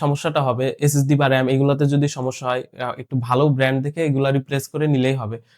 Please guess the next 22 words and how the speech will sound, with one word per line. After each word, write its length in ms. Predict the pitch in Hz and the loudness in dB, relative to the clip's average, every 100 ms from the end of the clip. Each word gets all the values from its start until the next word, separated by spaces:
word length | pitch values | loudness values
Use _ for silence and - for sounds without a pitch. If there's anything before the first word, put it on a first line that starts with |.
| _ | _
যদিও 300 | 135 165 185 | 4 6 6
এখানে 260 | 190 180 165 | 6 2 0
এক্সট্রা 260 | 156 - 139 | 0 0 0
অনেক 160 | 135 135 | 0 -2
টাকা 200 | 135 131 | -2 -2
লেগে 240 | 123 117 | 0 -2
যাবে। 220 | 107 107 113 - - - | -4 -8 -8 -8 -4 2
তবে 180 | 156 170 | 4 6
আমার 180 | 175 185 | 4 2
পরামর্শ 400 | 180 180 151 156 | 2 4 2 0
থাকবে 260 | 185 180 208 | 0 4 6
ইউজড 300 | 160 156 156 | 6 6 4
ল্যাপটপ 280 | 170 175 185 | -4 -4 -4
অ্যাভয়েড 380 | - 156 147 151 | 0 0 2 0
করাই 240 | 151 170 175 | -2 -2 -2
সব 180 | - 143 | -2 -8
থেকে 160 | - 160 | -2 2
বেশি 240 | 151 135 | 2 2
ভালো, 240 | 143 151 180 - _ - | 2 2 0 -4 _ -2
যদি 260 | 127 170 180 | 4 6 6
না 120 | 175 | 4
খুব 260 | - 202 | 2 0